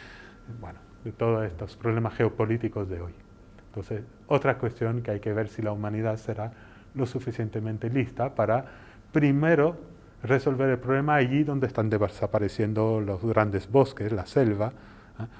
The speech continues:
¿Por qué se cortan la-, los árboles para cocinar cuando se podría hacer muy bien con esta energía renovable? Tercer gran cambio. Este cambio fue muy brutal, pero más tarde que los otros,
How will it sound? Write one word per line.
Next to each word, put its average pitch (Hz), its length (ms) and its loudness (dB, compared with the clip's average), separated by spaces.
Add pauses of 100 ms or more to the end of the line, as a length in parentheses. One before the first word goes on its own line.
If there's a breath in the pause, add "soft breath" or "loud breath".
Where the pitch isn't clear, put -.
(120)
¿Por 107 160 4
qué 113 140 4
se 113 120 -2
cortan 107 360 2
la-, 104 180 -2
los 107 220 -2
árboles 113 460 4
para 104 540 2
cocinar 101 520 0 (360 loud breath)
cuando 101 280 -4
se 117 100 -10
podría 98 360 -8
hacer 101 200 -12
muy 104 220 -8
bien 95 180 -12 (540 soft breath)
con 107 240 -4 (500)
esta 101 260 -8
energía 95 500 -8
renovable? 87 520 -10 (960 loud breath)
Tercer 170 340 4
gran 147 200 8
cambio. 98 360 2 (240)
Este - 220 2
cambio 170 400 6
fue 165 360 6 (380)
muy 151 380 8
brutal, 131 640 4 (600 loud breath)
pero 147 400 8
más 127 220 4
tarde 123 260 6
que 120 100 -2
los 110 180 2
otros, 139 440 2